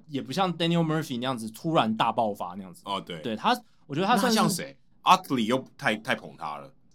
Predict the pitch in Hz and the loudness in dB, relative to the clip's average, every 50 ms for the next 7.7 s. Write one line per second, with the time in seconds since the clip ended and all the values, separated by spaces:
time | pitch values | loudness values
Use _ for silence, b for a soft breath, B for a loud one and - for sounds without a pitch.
0 | - - 123 110 117 151 156 147 143 131 107 87 85 - 110 107 98 78 71 - | -14 -10 -8 0 2 2 4 4 4 4 2 0 0 -2 -2 -2 -2 -8 -14 -10
1 | 82 80 78 76 76 73 73 - - - - - - 117 110 107 107 104 104 104 | -10 -10 -8 -10 -12 -14 -18 -20 -20 -20 -20 -20 -20 -16 -14 -12 -12 -12 -12 -12
2 | 104 104 104 104 107 - - _ _ - - 180 170 190 214 220 220 175 175 202 | -12 -14 -14 -14 -16 -18 -20 _ _ -14 -6 0 2 4 6 6 8 6 8 8
3 | 226 202 170 147 - 139 117 113 113 110 110 120 120 127 127 139 151 170 147 123 | 6 6 4 4 2 2 2 2 2 0 -2 -2 0 2 2 2 2 2 0 0
4 | 120 117 110 156 151 143 135 127 147 143 156 151 - 131 110 98 92 92 90 - | -2 -2 2 4 4 4 6 4 6 8 8 8 8 6 0 -4 -6 -8 -10 -8
5 | - 107 104 101 - 143 143 139 113 104 104 101 - - 90 80 85 85 107 98 | -8 -6 -6 -4 -2 -2 0 0 -2 -4 -4 -2 -4 -4 -4 -6 -8 -4 -4 -4
6 | 80 69 67 - - _ _ - - 117 117 110 - - 160 170 147 120 120 120 | -4 -6 -10 -18 -20 _ _ -20 -16 -16 -14 -10 -6 -4 0 0 2 2 0 -2
7 | - 104 98 98 113 113 107 107 110 196 214 214 - | -2 -6 -6 -6 -4 -4 -4 0 4 6 6 6 4